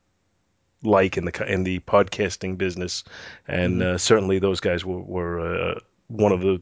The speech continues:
Speaker 1: the groups that I really did enjoy. All right,
Speaker 2: Well,
Speaker 1: back to, oh, go ahead.
Speaker 2: Well, no, I, I just wanted to say that, you know,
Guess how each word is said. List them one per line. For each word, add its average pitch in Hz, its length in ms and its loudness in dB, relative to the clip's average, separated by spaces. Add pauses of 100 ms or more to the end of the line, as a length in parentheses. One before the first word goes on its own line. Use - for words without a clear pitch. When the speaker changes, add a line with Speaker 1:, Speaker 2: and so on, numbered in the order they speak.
Speaker 1:
the 98 80 -2
groups 95 400 -2
that 90 120 0
I 90 60 4
really 87 280 2
did 82 200 -2
enjoy. 78 340 -4 (1400)
All - 100 -4
right, 90 160 2
Speaker 2:
Well, 101 140 8
Speaker 1:
back 92 120 4
to, - 180 -12 (100)
oh, 127 140 6
go 127 140 6
ahead. 147 180 6 (420)
Speaker 2:
Well, 147 300 6
no, 113 80 -2
I, 127 220 2 (300)
I 110 240 0
just 113 200 -6
wanted 107 120 -4
to 98 60 -4
say 95 260 -2
that, 87 200 -2 (480)
you 117 180 -2
know, 92 400 -2